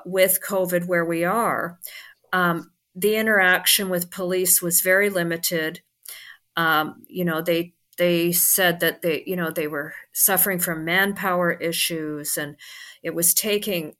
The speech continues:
protracted amount of time to go through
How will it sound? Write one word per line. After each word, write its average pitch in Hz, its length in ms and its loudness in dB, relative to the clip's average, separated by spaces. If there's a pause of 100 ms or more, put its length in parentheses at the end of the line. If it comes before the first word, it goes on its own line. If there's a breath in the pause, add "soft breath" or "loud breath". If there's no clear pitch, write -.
(360)
protracted 190 840 2
amount 160 320 -2
of 165 60 -8
time 160 460 -2
to 160 220 -2 (100)
go 180 200 0
through 165 580 -2